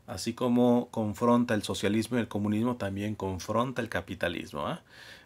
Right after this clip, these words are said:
Entonces, o el liberalismo económico, que son estos libertarios, ¿va? Entonces, en esa parte, simplemente, no solamente yo, no creo que ningún católico debe de adherirse a la visión económica que tiene Agustín Laje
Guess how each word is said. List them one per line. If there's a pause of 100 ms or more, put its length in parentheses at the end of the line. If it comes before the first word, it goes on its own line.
(100)
Entonces,
o
el
liberalismo
económico,
que
son
estos
libertarios,
¿va? (400)
Entonces,
en
esa
parte,
simplemente,
no
solamente
yo,
no
creo
que
ningún
católico
debe
de
adherirse
a
la
visión
económica
que
tiene
Agustín
Laje